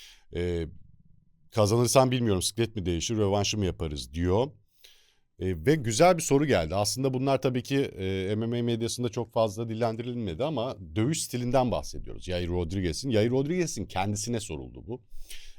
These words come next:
e, dövüş biçimi. Ve orada güzel bir yanıt vardı. Bu tür yanıtları seviyorum ben, o yüzden tekrarlayacağım.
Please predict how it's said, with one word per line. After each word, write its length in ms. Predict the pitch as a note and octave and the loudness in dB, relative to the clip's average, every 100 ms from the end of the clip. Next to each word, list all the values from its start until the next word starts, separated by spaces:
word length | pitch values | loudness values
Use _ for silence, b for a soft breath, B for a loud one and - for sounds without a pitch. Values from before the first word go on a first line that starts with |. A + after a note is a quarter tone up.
| B | B
e, 240 | E2 E2+ | -6 -4
dövüş 320 | E2+ F2+ F2 F2 | -2 -2 -4 -6
biçimi. 400 | E2+ F2+ B2 E3 _ - B B B | -6 -2 -4 -4 _ -20 B B B
Ve 140 | G#2+ E3 | 4 6
orada 240 | D3+ D3 | 6 4
güzel 380 | A#2 G2 C#3 D3 | 2 6 6 6
bir 60 | |
yanıt 340 | C3 C3 C#3 - | 6 4 2 2
vardı. 380 | F#2 E2 B2+ A#2 | 2 2 -2 -4
Bu 80 | |
tür 340 | A2 A2+ - - | -6 -6 -8 -6
yanıtları 400 | G#2 G#2+ G#2+ A2+ | 0 0 2 0
seviyorum 340 | A2+ G#2+ A2 | 2 0 0
ben, 100 | G#2+ | 2
o 120 | C#3+ G2+ | 4 4
yüzden 280 | C#2+ D2 | 2 -4
tekrarlayacağım. 840 | - - C#2+ - D#2+ D2+ D2+ G#2+ | -6 -8 -8 -4 -4 -4 -2 -2